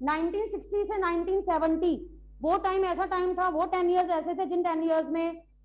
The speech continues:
बहुत से जो है वो चेंजेस किए गए, लेकिन उन चेंजेस को दोनों ही कम्युनिटीज मानने के लिए तैयार नहीं थी। तो अल्टीमेटली चेंजेस जो हैं, जिन चेंजेस को ये दोनों कम्युनिटीज मानने के लिए रेडी हुई,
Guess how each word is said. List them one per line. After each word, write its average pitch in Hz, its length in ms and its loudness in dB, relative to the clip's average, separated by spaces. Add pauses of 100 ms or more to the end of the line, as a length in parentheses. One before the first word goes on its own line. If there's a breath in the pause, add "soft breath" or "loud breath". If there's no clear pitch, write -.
(140)
बहुत 311 420 2
से 381 180 -2
जो 359 140 -2
है 339 100 2
वो 339 100 0
चेंजेस 330 440 0
किए 349 220 0
गए, 381 140 4
लेकिन 370 280 -2
उन 392 160 0
चेंजेस 330 400 -2
को 381 200 0
दोनों 330 300 0
ही 415 80 0
कम्युनिटीज 330 440 -4
मानने 330 400 0
के 415 80 -4
लिए 415 100 -2
तैयार 370 320 0
नहीं 311 200 -4
थी। 311 60 -18 (760)
तो - 60 -8
अल्टीमेटली 392 800 -2
चेंजेस 370 600 0
जो 359 140 0
हैं, 302 200 -4 (340)
जिन 440 220 0
चेंजेस 359 380 0
को 403 80 -4
ये 392 100 0
दोनों 330 280 0
कम्युनिटीज 359 420 0
मानने 302 320 -2
के 339 100 -4
लिए 349 100 0
रेडी 285 280 -2
हुई, 330 280 0